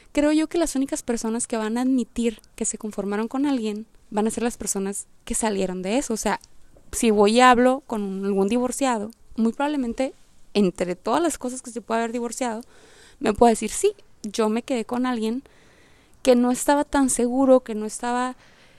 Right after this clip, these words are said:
tan, tan, ni siquiera quiero decir metido o interesado en la relación. Simplemente esta persona no era para mí".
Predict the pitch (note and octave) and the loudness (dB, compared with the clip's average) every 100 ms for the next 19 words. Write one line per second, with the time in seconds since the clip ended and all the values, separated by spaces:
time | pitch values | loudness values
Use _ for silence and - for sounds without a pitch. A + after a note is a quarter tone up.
0 | _ - _ - B3 A#3+ - - - A#3 | _ -20 _ 2 2 2 -4 -10 -4 -2
1 | A3 A3 A3+ A3 A3 - _ - - F#3 | 0 0 0 0 -4 -14 _ -6 4 4
2 | B3+ F#3 G3+ G3 G#3+ D4 A#3 A3 B3 C4 | 4 -2 0 0 0 0 -2 -2 -2 -2
3 | A#3+ A#3+ C4 B3+ B3 A3+ G#3 - A3 B3+ | -2 2 4 4 0 -4 -6 -4 -2 -2
4 | A3+ G3+ F#3 A3+ G#3 - _ _ - D4 | -4 -10 -10 -10 -10 -14 _ _ -4 -2
5 | D4 E4+ E4+ - F4+ C#4 C4+ C#4 C#4+ C#4+ | 2 2 0 -2 -6 -6 -2 0 0 0
6 | D#4+ E4 C#4+ B3+ D#4 C#4+ | -2 -2 -2 -2 0 -2